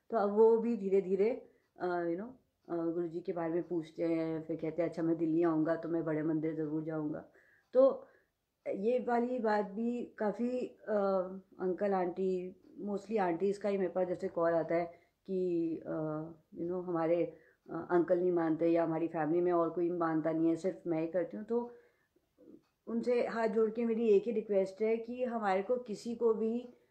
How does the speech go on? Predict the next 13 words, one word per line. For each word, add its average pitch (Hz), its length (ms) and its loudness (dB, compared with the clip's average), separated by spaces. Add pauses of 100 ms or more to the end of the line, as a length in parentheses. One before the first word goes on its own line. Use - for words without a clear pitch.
(180)
अ, 190 200 0
संगत 208 320 2
जी, 233 480 -4 (260)
अ, 196 80 -8
प्रेशराइज 220 640 4
नहीं 208 120 0
करना, 156 400 -2
फोर्स 220 240 4
तो 240 80 -2
करना 202 260 -2
ही 202 240 0
नहीं 170 240 4
है। 151 180 -6